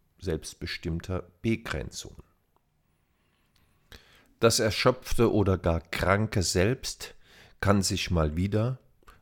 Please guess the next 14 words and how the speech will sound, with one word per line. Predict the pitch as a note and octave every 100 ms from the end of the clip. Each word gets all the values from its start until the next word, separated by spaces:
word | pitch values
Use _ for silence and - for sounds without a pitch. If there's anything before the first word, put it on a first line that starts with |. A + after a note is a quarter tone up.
| _
einmal | D#2+ D#2+ D2 C#2+ -
im | C#2
Jahr, | C#2 D#2 A2 B2+ _ _ - - _ -
von | A2+ G#2+ G#2+
der | F#2+ F2+ F2 F2 -
Last | F2 F#2 G#2+ - - - -
des | F2+ - E2+
Möglichen, | D2+ - - - - - _ _ _
so | - E2
heißt | E2 -
es | -
bei | -
Ehrenberg, | - F2 F#2+ F#2+ F#2 F#2 -
entlasten, | A2+ A#2+ - C3 B2 - C3